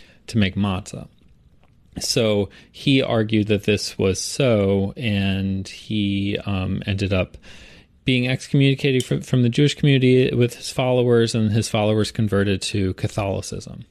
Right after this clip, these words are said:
So, <laughs> so anyway, this is a time in Europe where secret societies are becoming more popular. And, um, so these are, like, Masonic lodges, for example.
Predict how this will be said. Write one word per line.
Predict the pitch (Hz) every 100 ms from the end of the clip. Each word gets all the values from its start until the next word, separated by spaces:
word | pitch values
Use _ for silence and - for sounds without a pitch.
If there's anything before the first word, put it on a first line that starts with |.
| _ _ _ - -
So, | - 139 120 - - - -
<laughs> | 151 - 175 160 - 214
so | - - 156 175 156
anyway, | 165 202 165 139 - - -
this | - 156 202 -
is | 202 175 185 -
a | 165
time | 143 - 160 147
in | 139
Europe | 127 123 120 -
where | 110
secret | - 156 143 139 -
societies | - 120 110 110 107 101 98 95 95 - -
are | 110
becoming | 98 104 113 107 101
more | 95
popular. | 92 95 90 - - - - - - - - -
And, | 147 113 107 107 104 101
um, | - 110 104 101 101
so | - 110 101
these | 104 107 110
are, | 101
like, | 101 95 95 -
Masonic | 104 101 - 107 98 98
lodges, | - 92 90 101 101
for | 110
example. | 101 104 98 101 -